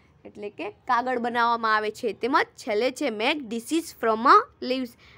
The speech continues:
એટલે કે જમવાની થાળી બનાવવામાં આવે છે. આ થયા આપણે બનાના ટ્રી એટલે કે બનાના એટલે કે કેળના ઝાડના પાંચ ઉપયોગો. હવે આપણે તે પાઠને યુનિટ ફોર tell me why ને હવે આપણે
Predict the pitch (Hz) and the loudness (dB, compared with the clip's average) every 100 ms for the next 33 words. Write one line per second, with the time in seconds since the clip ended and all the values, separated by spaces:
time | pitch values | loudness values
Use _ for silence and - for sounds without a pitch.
0 | - 220 - 233 233 220 214 254 415 - | -6 -4 -2 -4 -4 0 0 2 -2 -2
1 | - 233 233 233 226 214 208 208 202 - | 0 0 0 2 2 2 0 -2 -2 0
2 | 226 277 - 330 330 330 285 233 233 247 | 2 2 2 0 0 -2 -2 0 0 -2
3 | 262 254 294 339 - - - 247 254 254 | -4 -4 -4 -4 -8 -20 -10 -8 -4 -2
4 | 240 302 359 302 - 233 240 330 - 240 | -2 2 2 2 -4 -14 -12 -12 -12 -6
5 | 240 262 294 285 220 185 196 226 269 - | -4 -2 -2 -4 -6 -6 -4 -2 -4 -4
6 | 185 240 370 - - - - 226 254 240 | 0 0 0 -6 -20 -20 -18 -10 0 0
7 | 214 214 175 - - - - 240 427 415 | 2 0 0 -8 -20 -16 -2 2 6 4
8 | - 349 370 403 - 269 285 - 254 302 | 4 0 -4 -4 -6 -4 -4 2 2 2
9 | 311 254 180 _ - 226 240 339 - 403 | -4 -8 -8 _ -12 -6 -4 -4 -4 -2
10 | 330 - - 214 233 302 339 339 381 311 | -2 -4 -4 -4 -2 -2 0 0 0 -4
11 | 214 - - - - - - - 208 359 | -8 -12 -20 -20 -20 -20 -20 -6 0 0
12 | - 214 - 269 | 4 4 4 -4